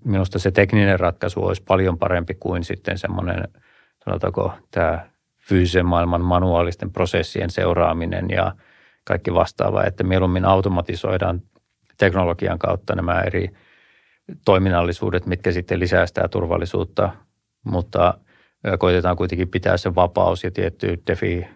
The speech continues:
ja kryptomarkkinan se ideologia niin mukana siinä, koska sen takia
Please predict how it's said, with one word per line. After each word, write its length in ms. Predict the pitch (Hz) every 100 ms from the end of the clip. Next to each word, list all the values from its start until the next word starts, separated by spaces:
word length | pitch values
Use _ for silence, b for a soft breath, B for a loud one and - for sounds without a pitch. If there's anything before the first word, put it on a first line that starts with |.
| _
ja 220 | - 85 80
kryptomarkkinan 840 | 92 90 98 87 87 85 87 90
se 180 | 95 95
ideologia 500 | 90 90 85 90 95
niin 160 | 90 92 92 -
mukana 340 | 101 95 92 95
siinä, 300 | - - 104
koska 280 | 87 -
sen 160 | 85 90
takia 380 | 85 87 92